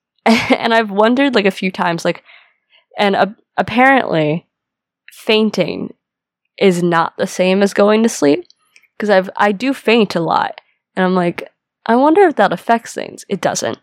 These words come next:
Um, <laughs> actually, don't take my word on that. I haven't asked the doctor, but I doubt it does. Um, <laughs> but I was, like, wondering, like, "Oh, if there was a way to make me pass out, would that work? <laughs>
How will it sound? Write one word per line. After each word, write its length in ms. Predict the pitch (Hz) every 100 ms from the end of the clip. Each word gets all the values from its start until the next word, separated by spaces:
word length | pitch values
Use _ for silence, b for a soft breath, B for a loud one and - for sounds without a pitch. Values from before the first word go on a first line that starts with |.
| B B B -
Um, 340 | 208 202 185 -
<laughs> 1160 | 247 247 - - - - 262 285 - - 339 -
actually, 460 | 240 240 220 190 _ _ _ _ _ -
don't 160 | 240 226
take 120 | 185
my 120 | 156
word 260 | - - -
on 220 | 175 160
that. 160 | 151 -
I 80 | 240
haven't 220 | 190 156
asked 160 | 160
the 60 | 160
doctor, 400 | 156 160 165 160 B B
but 100 | -
I 80 | 269
doubt 240 | 208 160 160
it 200 | - -
does. 360 | 165 156 165 b b b b _
Um, 440 | 185 175 165 170 - - -
<laughs> 220 | _ _
but 1500 | - 220 - - _ _ - - 269 254 - - - 214 214
I 80 | 208
was, 160 | 208 214
like, 120 | 202
wondering, 520 | 196 196 190 180 175
like, 200 | 170 170 -
"Oh, 160 | 185
if 260 | - 190 -
there 120 | 208
was 120 | 214
a 40 | 202
way 180 | 185 180
to 100 | 170
make 240 | 165 -
me 120 | 175
pass 340 | - - - 185
out, 340 | 202 185 - - -
would 320 | 180 160 180
that 360 | 185 226 -
work? 240 | 165 113 _
<laughs> 60 | -